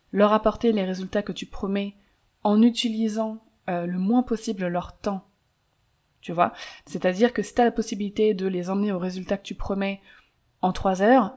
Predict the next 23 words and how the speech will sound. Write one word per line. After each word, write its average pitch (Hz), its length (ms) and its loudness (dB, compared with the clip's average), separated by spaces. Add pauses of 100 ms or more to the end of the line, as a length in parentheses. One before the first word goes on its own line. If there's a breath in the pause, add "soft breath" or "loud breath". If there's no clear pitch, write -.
ne 196 160 0
le 185 60 -4
fais 175 180 -8
pas 208 320 2
en 180 120 -4
dix 180 260 -4
heures, - 260 -8 (320)
par 165 160 -2
exemple. 165 380 -8 (880 loud breath)
Ensuite, 277 380 2
il 220 100 -2
y 208 80 0
avait 220 180 6
le 196 120 2
self-care. 196 920 -2
Donc 170 180 -4
le 202 60 -6
self-care, 233 500 0
c'est 196 100 -4
de 202 140 0
donner 208 280 2
la 196 120 0
possibilité 208 840 -2